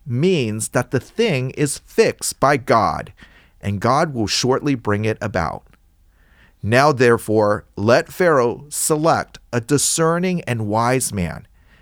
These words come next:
and set him over the land of Egypt. Let Pharaoh proceed to appoint overseers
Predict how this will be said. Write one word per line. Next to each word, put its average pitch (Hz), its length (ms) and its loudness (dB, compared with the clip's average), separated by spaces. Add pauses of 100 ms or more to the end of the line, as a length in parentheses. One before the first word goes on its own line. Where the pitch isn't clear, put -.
(120)
and 151 160 -4
set 277 240 2
him 214 140 2
over - 260 0
the 156 140 0
land 113 300 0
of 117 100 -2
Egypt. - 440 -4 (800)
Let 113 220 0
Pharaoh 151 340 2
proceed 131 600 0
to 107 140 0
appoint 139 540 -2
overseers 117 800 -2